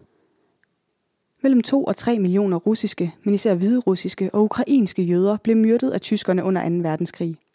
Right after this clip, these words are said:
De figurerer stadig som fredelige sovjetborgere, når anden verdenskrig bliver beskrevet i Rusland. I russisk historie er det altså ikke jøder, som tyskerne slog ihjel, men fredelige sovjetborgere. Selvom alle nu bør vide, at jøder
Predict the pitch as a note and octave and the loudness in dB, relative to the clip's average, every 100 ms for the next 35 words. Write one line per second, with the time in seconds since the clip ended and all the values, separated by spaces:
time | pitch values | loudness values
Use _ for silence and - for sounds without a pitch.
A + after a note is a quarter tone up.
0 | _ _ _ _ _ _ _ _ _ _ | _ _ _ _ _ _ _ _ _ _
1 | _ _ C4 - G#3 F3+ F#3 F3 - F3+ | _ _ 0 2 0 2 2 0 -2 0
2 | G3+ G#3 E3+ D#3+ - F#3 A#3 A3 E3+ D#3+ | 0 0 -2 -2 0 2 4 2 0 0
3 | E3+ - - D#3 D#3+ D#3+ - _ _ G3+ | -2 -2 -2 -2 -2 -4 -8 _ _ 0
4 | F#3+ - G3 A3+ F3 G#3 G3+ F#3+ F3 E3 | 0 0 0 2 2 0 -2 -2 0 0
5 | D#3+ E3 F#3+ F#3 D#3+ F3+ F3 F3 D#3+ D#3+ | -2 -2 0 0 0 -2 -4 -4 -8 -8
6 | _ _ _ _ _ _ _ _ _ _ | _ _ _ _ _ _ _ _ _ _
7 | _ - A3+ D#4+ D4+ B3+ G3 - G3 E3 | _ -2 0 2 2 0 -2 0 0 0
8 | E3+ - F#3+ F3+ G#3 G#3+ F3+ F#3+ C4 C4 | -2 -2 0 2 0 0 2 2 2 -2
9 | - F#3 E3+ G3 - F#3 E3+ F3+ F3 E3 | -4 -6 -2 -4 -2 -2 0 2 2 0
10 | G3 - F3 D#3+ - _ - - F#3+ A3+ | -2 -2 -2 -2 -10 _ -10 0 2 2
11 | A3+ E3 - D#3+ F#3+ - D3+ D3+ D#3 D#3+ | 0 0 -2 0 -2 -2 -4 -2 -4 -6
12 | _ _ _ _ - A3 - G3 A#3+ B3 | _ _ _ _ -2 0 0 0 0 -2
13 | - G3+ A#3+ - E3 D#3+ F3+ G3 A3+ - | -2 0 0 0 -2 0 0 0 -4 -14
14 | - _ - F3+ E3+ F#3 A#3+ | -20 _ -8 -4 0 2 2